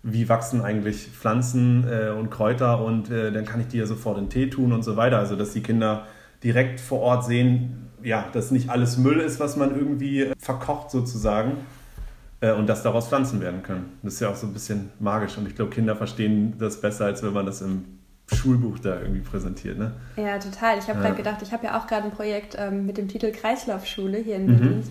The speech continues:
Speaker 2: Pilotprojekt, wo Kinder lernen, wie kann man Kreislaufwirtschaft in der Schule implementieren.
Speaker 1: Ja.
Speaker 2: Vielleicht kommen wir einfach mal bei euch
Speaker 1: Ja,
Speaker 2: vorbei,
Speaker 1: geil.
Speaker 2: wenn's
Speaker 1: Ja,
Speaker 2: soweit ist.
Speaker 1: auf jeden Fall.
Speaker 2: Letzte Frage. Was ist eure Vision? Also, was ist euer Ziel mit Karma Tea?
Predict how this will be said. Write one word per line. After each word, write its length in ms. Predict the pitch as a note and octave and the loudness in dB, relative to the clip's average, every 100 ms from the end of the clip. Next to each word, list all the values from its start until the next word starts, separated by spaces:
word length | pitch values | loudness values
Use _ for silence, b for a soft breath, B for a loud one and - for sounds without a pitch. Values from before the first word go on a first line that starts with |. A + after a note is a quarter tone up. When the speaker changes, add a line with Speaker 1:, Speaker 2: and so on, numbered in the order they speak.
| - | -10
Speaker 2:
Pilotprojekt, 680 | G#3+ G#3+ A#3 A#3 G3 F#3+ F#3+ | -4 -2 -2 -4 -6 -6 -8
wo 100 | F#3+ | -8
Kinder 360 | A3 G#3+ G3+ | -4 -4 -4
lernen, 400 | G3 G3 G3+ G3 | -4 -4 -4 -4
wie 80 | A3 | -6
kann 160 | A3 G3 | -6 -4
man 140 | F#3+ | -4
Kreislaufwirtschaft 720 | G3 G#3 G#3 G3+ G3 G3 G3 | -2 -2 -2 -4 -6 -8 -8
in 60 | G3 | -6
der 100 | G3 | -6
Schule 260 | G3 B3+ G3 | -4 -2 -2
implementieren. 720 | F#3+ F#3+ F3+ F#3 F#3+ G3 C4+ - | -4 -6 -8 -6 -4 -4 -4 -4
Speaker 1:
Ja. 300 | D3 A2 B2 | -2 -2 -4
Speaker 2:
Vielleicht 240 | A3 B3 - | -2 -2 -2
kommen 140 | C4 | -2
wir 80 | A#3+ | -2
einfach 240 | A3+ - | -4 -4
mal 100 | G#3+ | -6
bei 180 | G#3 - | -4 -4
euch 60 | G3 | -2
Speaker 1:
Ja, 80 | - | -2
Speaker 2:
vorbei, 140 | F#2+ | 0
Speaker 1:
geil. 180 | F#2+ - | 0 -2
Speaker 2:
wenn's 180 | E3+ F#3+ | -6 -2
Speaker 1:
Ja, 60 | G2+ G2 | 0 0
Speaker 2:
soweit 140 | - | -2
ist. 260 | E3+ E3+ A2+ | -6 -8 -6
Speaker 1:
auf 160 | G2 | -2
jeden 140 | G#2 G#2 | 0 0
Fall. 220 | A2+ G#2 - - - | 2 0 -2 -16 -8
Speaker 2:
Letzte 340 | A#3 A#3+ B3+ C4+ | -4 -4 -4 -8
Frage. 580 | - A3 A3+ A3+ G#3+ - - _ _ _ _ _ _ _ - | -4 -4 -2 -4 -6 -8 -18 _ _ _ _ _ _ _ -8
Was 180 | A3 A#3+ | -4 -4
ist 100 | A#3+ | -2
eure 240 | A#3 A#3 | -2 0
Vision? 420 | A3 G3 B3 D4+ | -2 -4 -4 -4
Also, 180 | G3+ G3 | -6 -6
was 180 | G3 G#3+ | -6 -8
ist 120 | A3+ | -8
euer 260 | G#3 G3 G3 | -6 -6 -6
Ziel 260 | - B3 | -6 -4
mit 200 | C4 G#3+ | -4 -8
Karma 320 | - F#3+ F#3 F#3 | -10 -10 -10 -12
Tea? 300 | - - | -12 -12